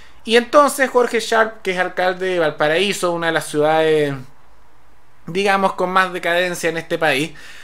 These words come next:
justamente se restó de su partido, renunció, otras renuncias dentro de su partido de otros setenta y dos militantes, y dijo que este no es el camino a seguir. No me sorprendería que se sume uno de los partidos más radicales del Frente Amplio, como es el caso del Partido Humanista, o que eventualmente haga lo mismo que hizo Maricela Santibáñez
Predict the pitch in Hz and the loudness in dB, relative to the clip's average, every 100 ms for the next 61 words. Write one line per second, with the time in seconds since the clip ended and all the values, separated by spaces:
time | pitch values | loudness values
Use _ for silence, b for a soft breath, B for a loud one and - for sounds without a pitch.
0 | B B B - - 262 262 226 233 233 | B B B -16 -6 -4 2 2 2 0
1 | 226 220 190 - 247 254 247 226 214 - | 2 2 2 2 6 6 4 4 4 2
2 | 208 208 202 190 175 180 - 254 247 240 | 0 2 2 0 -2 -6 -4 4 4 4
3 | - - 165 180 175 175 175 180 175 175 | -2 -2 -2 0 0 0 -4 -4 -4 -2
4 | 170 165 165 160 160 190 185 170 170 165 | -4 -4 -2 -4 -4 -4 -2 0 -2 -4
5 | 160 151 127 127 127 135 214 233 - 175 | -8 -8 -8 -6 -8 -2 0 0 -4 -10
6 | 165 160 175 160 143 196 214 - B - | -8 -4 0 0 -2 -4 -4 -4 B -4
7 | 226 226 226 220 214 202 208 196 160 156 | 2 2 2 0 0 0 -2 -2 -2 -2
8 | 139 - 226 269 160 - - 208 269 262 | -4 -4 -2 0 -2 -4 -8 0 2 2
9 | 240 214 196 214 214 208 190 - 196 190 | 0 -2 2 2 2 -2 -6 -4 -4 -2
10 | 196 196 - 165 - 185 185 185 165 147 | 0 0 0 -4 -4 -6 -2 0 0 2
11 | 147 160 165 165 156 160 160 165 175 175 | 0 0 -4 -4 -4 0 2 0 -2 -4
12 | B B - 156 160 160 - 160 175 160 | B B -4 0 0 -2 0 0 0 -2
13 | 147 147 156 175 208 202 - 190 - - | -4 -2 -2 0 0 -2 2 0 0 -2
14 | 208 208 220 220 214 208 208 202 208 196 | 2 6 6 6 4 4 0 -2 2 4
15 | 185 180 180 175 175 190 185 170 151 175 | 4 0 -6 -8 -4 -2 0 0 0 0
16 | 175 170 160 - 202 220 208 226 | -2 0 -4 -2 2 2 2 -2